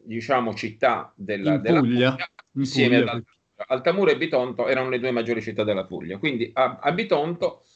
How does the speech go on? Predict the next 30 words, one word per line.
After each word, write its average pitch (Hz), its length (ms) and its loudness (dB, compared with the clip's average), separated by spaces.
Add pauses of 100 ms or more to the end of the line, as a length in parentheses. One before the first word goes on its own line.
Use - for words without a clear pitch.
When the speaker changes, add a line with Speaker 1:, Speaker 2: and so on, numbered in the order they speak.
Speaker 1:
questo 143 320 0
mio 156 200 2
antenato 139 760 0
ha 135 80 8
aperto 156 400 -2
questo 117 300 -6
studio 117 520 -6 (480)
di, 104 520 -4
di 110 120 0
notaio, 120 640 4
dopo 120 260 0
essere 113 260 -2
stato 113 300 -2
cacciato 110 640 2
per 104 280 -6
vicende 107 520 -2
legate 101 800 0
al, 95 360 -2
all'esito 104 580 -2
della 98 220 0
guerra 101 300 0
di 98 100 -4
successione 98 560 -6
spagnola, 110 840 0
di, 98 280 -4
di 101 120 -4
quel 101 200 -2
periodo, 135 560 -2 (340)
e, 170 320 -2
dico, 175 460 -4